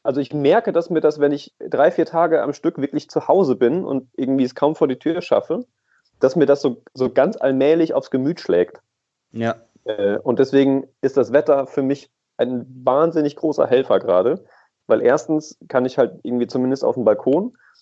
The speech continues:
Speaker 1: und dann macht's schon einen riesen Unterschied, wenn ich mir morgens irgendwie den ersten Kaffee mache und dann mal kurz irgendwie auf den Balkon gehe damit.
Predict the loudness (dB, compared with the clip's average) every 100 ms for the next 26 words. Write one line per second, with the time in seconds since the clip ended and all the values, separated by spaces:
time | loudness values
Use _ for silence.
0 | _ -2 2 2 0 -2 0 -2 -2 -2
1 | -2 0 -2 -2 -2 2 2 2 -4 -4
2 | -2 2 0 -2 -4 -2 0 0 -2 0
3 | 0 2 0 2 0 -2 -4 0 2 2
4 | 2 0 2 -2 -2 -2 2 2 0 -4